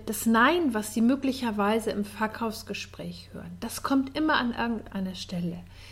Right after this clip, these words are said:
Wichtig ist nur, dass Sie sich darauf vorbereiten und nicht gleich beim ersten Nein aus der Kurve fliegen.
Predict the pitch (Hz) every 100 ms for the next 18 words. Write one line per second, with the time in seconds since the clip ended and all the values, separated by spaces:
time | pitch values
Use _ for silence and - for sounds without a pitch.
0 | - - - 190 254 - 320 - 277 -
1 | 285 285 285 254 262 247 247 269 240 240
2 | - - 359 381 320 - 180 160 - 170
3 | 175 - - - - 233 240 330 - -
4 | 285 285 - 214 208 208 277 302 - 285
5 | 247 226 220 226 - 214 - 208 - 226
6 | 208 185 190 - 156 165 160